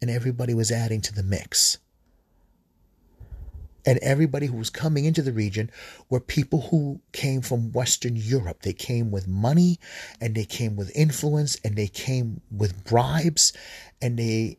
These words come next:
and the, the situation ju-, was just getting worse. But the Arabs who were living there, and I'm not just talking about Muslim Arabs, I'm talking about Christian Arabs, Greek Orthodox, Catholic,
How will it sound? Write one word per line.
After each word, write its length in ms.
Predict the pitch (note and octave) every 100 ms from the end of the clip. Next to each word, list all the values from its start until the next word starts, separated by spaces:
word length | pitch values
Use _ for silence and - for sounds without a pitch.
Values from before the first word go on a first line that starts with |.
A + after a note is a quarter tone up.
| -
and 360 | B2 A#2+ A#2 - _ _ _ _ E3 - _
the, 560 | C#3 B2+ C#3 C3 B2+ -
the 100 | B2
situation 680 | B2 - - C3+ C#3+ D3+ -
ju-, 160 | B2 A2
was 200 | B2 A#2
just 240 | - - -
getting 320 | G#2+ G#2 G#2
worse. 560 | F3 F#3+ - - - - _ _ _ _ _ _ _ _ _ _ _ _ - - -
But 140 | A#2 -
the 180 | A#2 A2+
Arabs 400 | C#3+ D#3+ C#3 -
who 140 | C#3
were 180 | A2+ A2
living 500 | G#2 F3 G#3+ A3+ B2
there, 380 | F#2+ E2+ G2+ - _ _ _ _ _
and 160 | - A#2
I'm 140 | D#3+
not 140 | G3+ F#3+
just 220 | D#3+ -
talking 380 | - D3 - C3
about 320 | A#2+ A#2 -
Muslim 640 | G2+ G2 A2 E3+ C#3+ B2+ G2+
Arabs, 360 | E2+ D#2+ E2+
I'm 80 | F#2
talking 300 | - A2+ A2
about 280 | G#2 D#2+ -
Christian 580 | - - F3+ - G#2 F2
Arabs, 440 | D#2+ D2+ D2+ - - - - -
Greek 300 | - A#2 G2+
Orthodox, 840 | E3 F3 E3 A2+ F2+ E2 - - - _
Catholic, 680 | - E3+ F3+ - F#2 E2